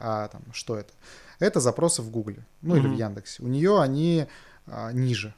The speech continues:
Speaker 1: Вот, то есть она какие-то подписи собирала, но там часть её запросов, это на самом деле от того, что её плакаты развешаны по всему району. Вот, ну, как бы там, да, там запросы из этого есть.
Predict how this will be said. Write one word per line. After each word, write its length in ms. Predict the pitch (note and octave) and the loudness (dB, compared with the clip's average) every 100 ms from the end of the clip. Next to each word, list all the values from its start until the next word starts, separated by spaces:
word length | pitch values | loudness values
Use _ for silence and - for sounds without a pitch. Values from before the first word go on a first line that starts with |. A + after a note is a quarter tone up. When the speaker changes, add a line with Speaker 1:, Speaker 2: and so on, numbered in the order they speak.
| _ _ _ - | _ _ _ -8
Speaker 1:
Вот, 260 | A#2+ A2 | -6 -4
то 60 | - | -6
есть 160 | - - | -8 -2
она 320 | D3 E3+ D#3 | 4 6 6
какие-то 380 | D3 - F#3 B2+ | 2 -4 -2 0
подписи 380 | D#3+ D3+ - | 0 -4 -4
собирала, 540 | - C3+ C3+ G#3+ C4+ E3 | -4 0 2 4 4 2
но 140 | B2 | 0
там 160 | B2 A#2 | 0 -2
часть 260 | - D#3 D3 | 0 0 0
её 60 | |
запросов, 500 | C3 C3 A#3 C4 D3 | 0 -2 -2 -4 -4
это 100 | C3+ | -6
на 60 | C3 | -4
самом 220 | - C#3 E3 | -2 -2 0
деле 160 | G3+ | 0
от 100 | C3+ | 0
того, 160 | - C#3+ | 0 -2
что 200 | C#3+ C#3 A#2+ | -2 -6 -6
её 160 | D3 C3+ | -2 -2
плакаты 380 | C3+ C3 F3+ C3+ | -2 -2 0 0
развешаны 380 | A#2 C3+ - A#2+ | -2 -2 -4 -10
по 100 | - | -8
всему 240 | - B2+ | -6 -4
району. 320 | B2 A2 G2 A2+ _ _ _ _ | -4 -4 -8 -16 _ _ _ _
Вот, 260 | C3 A2 A2+ | -4 -4 -2
ну, 80 | D3+ | -2
как 140 | B2+ | -4
бы 80 | A#2 | -4
там, 260 | - C#3 D3+ | -2 0 2
да, 140 | A#2 G#2+ | -2 -2
там 260 | B2 C3+ | -6 -8
запросы 440 | A#2 A2+ A#2+ A#2+ A#2+ | -8 -8 -8 -8 -8
из 100 | A2 | -6
этого 240 | A2+ - | -6 -6
есть. 240 | G#2+ - | -14 -14